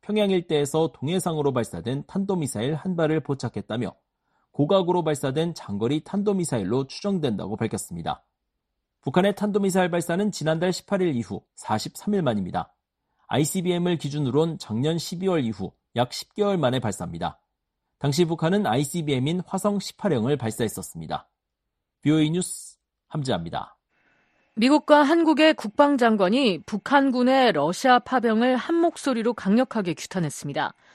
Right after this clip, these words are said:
Speaker 2: 남북 연결도로 폭파와 오물풍선 살포 등 한반도 긴장 고조 행위를 즉각 중단할 것을 북한에 촉구했습니다. 안소영 기자가 보도합니다.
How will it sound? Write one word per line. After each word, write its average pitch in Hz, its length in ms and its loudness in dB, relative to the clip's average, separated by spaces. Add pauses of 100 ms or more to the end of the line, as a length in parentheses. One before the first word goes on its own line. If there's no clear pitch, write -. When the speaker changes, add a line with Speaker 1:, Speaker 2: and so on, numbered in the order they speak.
(360)
Speaker 2:
남북 214 440 4
연결도로 233 680 4
폭파와 214 760 2
오물풍선 277 800 2
살포 302 360 0
등 175 220 -2 (280)
한반도 254 600 2
긴장 226 560 2
고조 214 420 -2
행위를 202 540 2
즉각 - 560 0
중단할 233 500 2
것을 175 480 -4
북한에 180 400 -4
촉구했습니다. 139 760 -6 (440)
안소영 233 460 2
기자가 175 280 -4
보도합니다. 131 760 -6